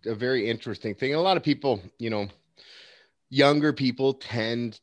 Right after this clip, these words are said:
to get a raise and raise their lifestyle to the same amount every time they get a raise. So they're always upgrading the house. Now,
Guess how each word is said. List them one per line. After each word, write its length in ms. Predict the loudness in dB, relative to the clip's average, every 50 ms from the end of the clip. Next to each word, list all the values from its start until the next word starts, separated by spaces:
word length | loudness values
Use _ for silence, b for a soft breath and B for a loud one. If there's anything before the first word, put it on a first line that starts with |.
| _ -18
to 760 | -12 -8 -2 0 2 4 4 4 2 2 2 0 0 0 -2 -2
get 200 | 0 0 2 2
a 80 | 2 2
raise 720 | 2 2 2 2 2 2 0 -2 -6 -12 -14 -16 -18 -14 -10
and 160 | -10 -8 -6
raise 240 | -4 -4 -4 -4 -4
their 120 | -6 -8 -6
lifestyle 720 | -6 -6 -6 -6 -6 -4 -2 0 0 0 -2 -4 -8 -12 _ _ _ _ _ _ _ _ _ _
to 80 | -16
the 80 | -14 -12
same 440 | -8 -4 -4 -4 -4 -4 -6 -10 -14 _ -8
amount 380 | -4 -2 0 0 -2 -2 -6 _ _ _ _ -10
every 200 | -8 -8 -6 -6
time 220 | -4 -2 -2 -2 -2
they 80 | -2
get 100 | -2 -2
a 40 | -2
raise. 400 | 0 -2 -2 -2 -4 -6 -8 -16 B B B B B B
So 140 | -8 -6 -2
they're 140 | 0 0 0
always 260 | 0 0 0 -2 -6
upgrading 560 | -6 -10 -12 -10 -6 -4 -4 -4 -4 -4 -6 -6
the 80 | -8
house. 340 | -8 -8 -8 -8 -10 -10 -8
Now, 240 | -8 -8 -8 -8